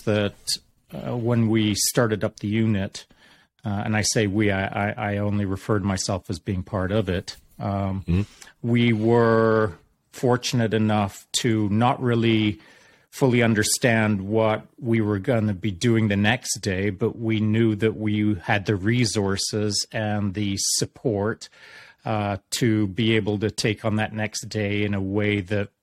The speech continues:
Speaker 1: we thought was appropriate to keep moving the skill sets forward. So
Speaker 2: Yeah.
Speaker 1: I don't wanna use that cliche term, uh, we were given a blank check, but it kinda was that way in the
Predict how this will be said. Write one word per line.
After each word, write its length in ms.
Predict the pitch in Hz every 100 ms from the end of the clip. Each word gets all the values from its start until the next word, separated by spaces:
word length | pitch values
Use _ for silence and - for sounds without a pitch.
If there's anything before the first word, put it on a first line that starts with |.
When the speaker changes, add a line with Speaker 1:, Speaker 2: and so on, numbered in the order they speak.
| _
Speaker 1:
we 200 | 113 107 98
thought 460 | _ 120 104 101
was 160 | 107 -
appropriate 800 | - - 107 - 113 98 87 _
to 240 | - 113 95
keep 320 | - 104 101
moving 560 | 107 98 107 98 95 90
the 220 | 117 98 95
skill 340 | - - 98
sets 380 | - 104 - -
forward. 480 | - 104 104 92 95
So 500 | - - 107 98 98 - - -
Speaker 2:
Yeah. 80 | - - -
Speaker 1:
I 80 | 120
don't 180 | 127 120
wanna 180 | 117 113
use 420 | 110 113 113 101 -
that 380 | 120 101 82 -
cliche 580 | - 131 107 - 123 104
term, 720 | - - 131 113 101 101 107 _ -
uh, 1080 | 113 104 101 98 98 95 98 98 - - - -
we 260 | 131 117
were 140 | 110 104
given 240 | 117 104
a 60 | 104
blank 400 | 92 113 101 98
check, 540 | - 135 110 101 - - -
but 280 | 113 107
it 180 | 110 110 _ -
kinda 520 | - 120 113 107 104
was 460 | 101 104 110 107 98 -
that 220 | 101 -
way 220 | 120 110
in 160 | 107 101
the 320 | 104 95